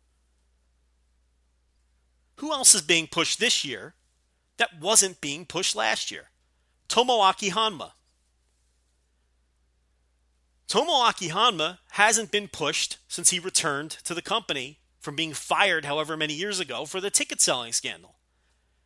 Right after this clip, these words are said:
He's been the lovable loser. He's been a jobber. One of the best workers in the world, one of the most charismatic and over, one of the most charismatic and over people on the roster,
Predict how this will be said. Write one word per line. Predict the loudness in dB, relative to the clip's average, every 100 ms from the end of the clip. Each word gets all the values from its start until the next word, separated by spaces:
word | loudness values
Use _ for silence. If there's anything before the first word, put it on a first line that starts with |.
| _ _ _
He's | -8 -6
been | -4 -4
the |
lovable | 2 2 2 -2 -4
loser. | -4 -6 -6 -10 _
He's | -8 -8
been | -4 -6
a | 0
jobber. | 0 0 -2 -14 _ _ _ _ _ _ _ _ _ _ _
One | -4 -2
of | -2
the | 2
best | 4 4 2
workers | -4 -4 -4 -6
in | -6
the | -8
world, | 2 4 4 0 -10 _ _ _ _ _ _ _ _ _ _ _ _
one | -4
of | -4
the | -2
most | 0 0
charismatic | 2 2 2 0 2 2 2
and | -6 -10
over, | -8 -6 -6 -10 -18 -16 -18 -8
one | -6
of |
the | -2
most | -2 2
charismatic | 0 0 0 0 0
and | -4
over | -6 -8 -8
people | -8 -10 -4
on | -4 -4
the | -6
roster, | -8 0 2 2 0